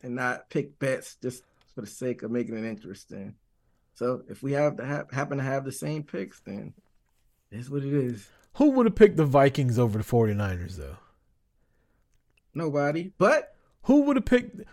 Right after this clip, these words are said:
Speaker 2: who would've picked the Bills to get beat by the Patriots?
Speaker 1: Nobody.
Speaker 2: Who would've picked the Ravens to smoke the fucking Lions?
Speaker 1: I picked that.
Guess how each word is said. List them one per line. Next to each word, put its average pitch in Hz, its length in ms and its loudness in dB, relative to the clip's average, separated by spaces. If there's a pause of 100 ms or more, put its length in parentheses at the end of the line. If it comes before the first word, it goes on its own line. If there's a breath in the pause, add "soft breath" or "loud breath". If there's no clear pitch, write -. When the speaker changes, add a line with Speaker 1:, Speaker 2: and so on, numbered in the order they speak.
(120)
Speaker 2:
who 285 160 2
would've 277 220 4
picked 226 220 4
the 185 80 8
Bills 147 540 8
to 127 80 0
get 120 240 2
beat 143 140 6
by 120 200 2
the 107 80 -2
Patriots? - 800 -6 (840)
Speaker 1:
Nobody. 98 520 -10 (160)
Speaker 2:
Who 302 160 4
would've 311 180 2
picked 269 200 0
the 190 100 2
Ravens 185 580 6
to 120 100 -2
smoke 320 800 4
the 156 100 6
fucking 127 400 2
Lions? 92 680 -2 (560)
Speaker 1:
I 113 100 -6
picked 127 280 -2
that. 110 260 -10